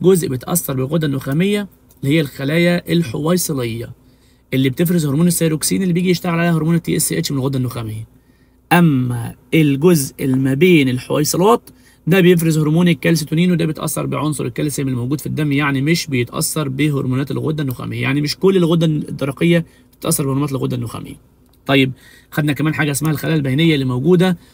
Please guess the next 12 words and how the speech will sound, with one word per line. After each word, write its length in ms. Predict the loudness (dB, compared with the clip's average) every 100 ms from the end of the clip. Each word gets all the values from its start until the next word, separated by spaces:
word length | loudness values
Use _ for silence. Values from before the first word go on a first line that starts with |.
| _
في 380 | 0 4 4 2
البنكرياس. 640 | 2 2 4 2 2 -4 -8
البنكرياس 540 | -6 -4 0 0 0
فيه 160 | -2 -6
خلايا 280 | -4 -4 -4
بينية 500 | -2 -2 0 -2 -6 _ _ _ _ -6
اللي 180 | -2 -2
بتبقى 440 | 2 0 0 -4
موجود 380 | -4 -2 -2 -2
فيها 320 | -2 0 -2
جزر 380 | 0 2 2 0
لانجرهانز 720 | 2 2 2 2 2 0 -4